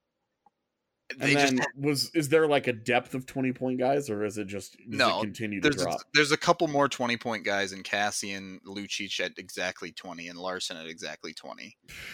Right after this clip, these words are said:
Speaker 1: <sighs> That's
Speaker 2: So
Speaker 1: a
Speaker 2: they don't even have, I guess that is exactly ten twenty-point or more guys.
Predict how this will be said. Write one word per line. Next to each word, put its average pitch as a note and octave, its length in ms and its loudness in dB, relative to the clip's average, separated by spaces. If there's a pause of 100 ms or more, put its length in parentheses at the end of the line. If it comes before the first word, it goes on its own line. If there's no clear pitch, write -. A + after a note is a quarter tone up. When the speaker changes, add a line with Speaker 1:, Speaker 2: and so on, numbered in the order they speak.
(120)
Speaker 1:
<sighs> - 500 -18
That's B2 200 4
Speaker 2:
So B2+ 60 2
Speaker 1:
a A2+ 40 2
Speaker 2:
they C3+ 200 4 (580)
don't D3 220 6
even C#3 220 6
have, A#2+ 440 4 (340)
I A#2 100 2
guess A#2+ 220 2
that A2 180 2
is G#2 280 -4
exactly A2 640 0
ten G2+ 420 -2
twenty-point G2 720 -8
or F2 100 -8
more F2 240 -8
guys. - 560 -8